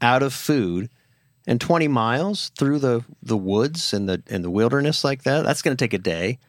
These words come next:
Cross the bridge, take another day to get, so that's two more days with very little keeping you going. So you're obviously overcome by discouragement and distress, barely able to put two thoughts together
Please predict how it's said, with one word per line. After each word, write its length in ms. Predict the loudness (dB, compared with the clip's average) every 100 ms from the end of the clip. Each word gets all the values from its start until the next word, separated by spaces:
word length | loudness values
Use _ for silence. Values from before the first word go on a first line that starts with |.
| _ _
Cross 260 | 2 2
the 60 | 2
bridge, 240 | 2 0 0
take 120 | -2
another 300 | 0 0 0
day 160 | -2
to 60 | -2
get, 160 | -6 -2
so 100 | -4
that's 100 | 0
two 180 | 0 2
more 220 | 0 0
days 480 | 0 0 -2 -4 -8 _ _ _ _ _ _ _ _
with 160 | -6
very 280 | 2 2 4
little 360 | 2 0 -2 -6 _ _ _ _ _ -20 _ -4
keeping 280 | -2 0 -2
you 60 |
going. 360 | 0 0 -2 -6 _ -20 -20 _
So 140 | -2 4
you're 80 | 4
obviously 340 | 2 0 -2
overcome 460 | 0 0 2 2 2
by 100 | 0
discouragement 640 | -2 0 0 0 -2 -2
and 80 | -2
distress, 480 | -4 0 2 2
barely 420 | 0 2 2 0 0
able 180 | -2
to 60 | -2
put 220 | 0 -4
two 180 | 0 -2
thoughts 440 | 0 0 0 -4
together 480 | -6 -6 -6 -6 -8